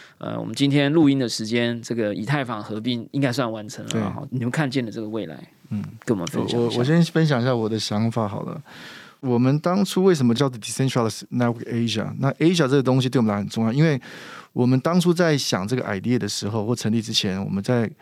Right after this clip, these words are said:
Speaker 2: 看就是为什么N F T的蓝筹项目都是国外的为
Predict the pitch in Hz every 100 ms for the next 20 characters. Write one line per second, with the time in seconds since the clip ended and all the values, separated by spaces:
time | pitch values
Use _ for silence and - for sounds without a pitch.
0 | - _ - 139 117 104 117 131 214 -
1 | 120 98 117 123 123 - 113 110 95 -
2 | 98 107 107 117 107 101 104 98 104 -
3 | 95 90 - -